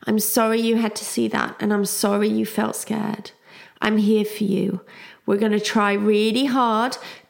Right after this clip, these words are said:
to not argue like that again. But sometimes as parents, we get it wrong. But I want you to know that we love you, that that argument was not your fault, and that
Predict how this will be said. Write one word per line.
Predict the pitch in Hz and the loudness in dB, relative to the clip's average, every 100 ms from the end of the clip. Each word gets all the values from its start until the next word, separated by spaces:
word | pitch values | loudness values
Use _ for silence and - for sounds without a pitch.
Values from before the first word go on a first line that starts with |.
| - | -2
to | 254 247 254 | 2 2 0
not | 220 233 233 - | 0 0 0 0
argue | 214 220 208 196 | 0 0 0 0
like | 196 185 - | 0 -2 -2
that | 190 190 | -4 -2
again. | 185 - 185 - - 180 - - - _ | -4 -2 -2 -2 -4 -8 -10 -18 -20 _
But | 214 - | -6 -2
sometimes | 247 226 214 240 247 262 247 | -2 -2 0 0 0 -2 -4
as | - 202 | -2 -4
parents, | - 226 233 247 247 - | 0 2 2 0 -2 -2
we | 214 | 0
get | 214 196 | 2 0
it | 190 | 0
wrong. | 190 185 180 185 - - - - - - | 0 -2 -2 -6 -8 -20 -20 -20 -20 -2
But | 208 | 2
I | 214 | 2
want | 202 208 | 2 0
you | 190 | -2
to | - | 0
know | 214 220 | 2 2
that | 208 - | 2 2
we | 202 | 2
love | 196 190 190 | 2 0 0
you, | 208 269 - - - - - | 0 0 -6 -20 -20 -20 -4
that | 196 | 0
that | 220 - | 0 2
argument | 214 208 214 202 202 | 0 0 0 0 -2
was | 190 190 | -2 0
not | 208 247 | 0 2
your | - 247 | 0 -2
fault, | - 101 104 - - - - - _ | -2 -2 -4 -8 -20 -20 -20 -20 _
and | 262 220 208 220 214 - - _ _ | -2 0 0 -2 -4 -8 -14 _ _
that | 226 202 - | 0 0 -2